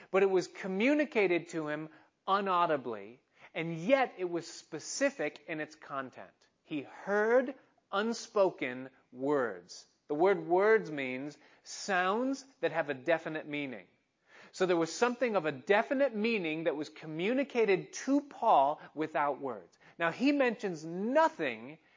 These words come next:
in the whole of his report of this vision of anything that he saw with his eyes. Only one sentence of what he experienced, and that came by way of the hearing with the ear. "I heard unspoken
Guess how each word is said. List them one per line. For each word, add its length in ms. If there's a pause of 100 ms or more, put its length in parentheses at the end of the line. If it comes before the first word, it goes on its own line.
(160)
in 160
the 80
whole 440
of 80
his 160
report 460
of 140
this 120
vision 500
of 220
anything 500
that 100
he 140
saw 500
with 160
his 180
eyes. 240 (200)
Only 240
one 400
sentence 800 (460)
of 100
what 140
he 80
experienced, 800
and 160
that 200
came 200
by 140
way 180
of 160
the 80
hearing 640
with 160
the 260
ear. 200 (320)
"I 200 (180)
heard 520 (400)
unspoken 1120